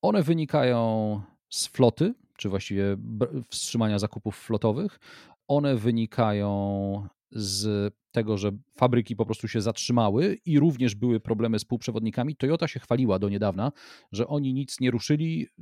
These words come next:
z półprzewodnikami i oni sobie produkowali dalej i u nich była cały czas dostępność. Tak było do, powiedzmy, zeszłego miesiąca, bo zdaje się, że w tej chwili nawet Toyota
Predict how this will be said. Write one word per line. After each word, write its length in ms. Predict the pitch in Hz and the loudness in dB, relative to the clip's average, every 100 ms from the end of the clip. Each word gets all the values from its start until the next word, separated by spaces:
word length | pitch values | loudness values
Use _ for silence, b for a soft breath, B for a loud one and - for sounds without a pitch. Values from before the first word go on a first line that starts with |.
| 160 | -16
z 80 | |
półprzewodnikami 1000 | - 147 131 139 143 143 160 160 156 151 143 | -6 -4 -2 -4 -4 -2 -2 -2 -4 -4 -2
i 80 | |
oni 160 | 139 143 | -2 -2
sobie 220 | 131 131 | -2 -2
produkowali 640 | - 123 117 123 135 120 | 0 -2 0 2 4 4
dalej 360 | 113 127 131 123 | 2 2 0 -2
i 40 | |
u 100 | 117 | -2
nich 140 | 123 113 | 0 -2
była 200 | 110 117 | 0 0
cały 180 | 123 113 | 0 0
czas 140 | 120 | -2
dostępność. 580 | 110 - 107 - 190 - _ | -2 -2 -2 0 -2 -4 _
Tak 200 | 143 120 | 0 2
było 300 | 127 127 120 | 0 0 2
do, 340 | 110 110 113 B B B B _ | 0 0 -2 B B B B _
powiedzmy, 300 | 107 110 117 | -2 -2 -2
zeszłego 360 | 98 - 117 107 | -4 -2 0 0
miesiąca, 420 | 101 127 139 135 | -2 -4 -2 -2
bo 100 | 113 | -2
zdaje 240 | 110 117 | -2 -2
się, 120 | 110 | -2
że 80 | 110 | -6
w 40 | 107 | -6
tej 140 | 107 | -8
chwili 160 | - 107 | -6 -6
nawet 220 | 104 - | -6 -4
Toyota 380 | 113 107 92 | -2 0 -2